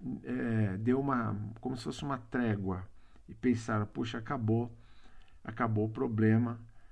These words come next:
acabou o nosso sofrimento, acabou a opressão", e, e, e, e co-, e, e eles comemorariam isso. Mas o texto, a profecia, está advertindo que essa alegria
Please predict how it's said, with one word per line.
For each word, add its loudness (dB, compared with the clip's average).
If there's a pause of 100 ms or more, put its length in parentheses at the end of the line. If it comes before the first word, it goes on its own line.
(240)
acabou 0
o 4
nosso 2
sofrimento, 0
acabou 0
a 2
opressão", -2 (560)
e, -2
e, 0 (320)
e, -6
e -10
co-, -2
e, 2
e 2
eles 0
comemorariam 2
isso. -8 (1200)
Mas 2
o -8
texto, 0
a -8
profecia, -2
está -8
advertindo -2
que -6 (540)
essa -6
alegria 4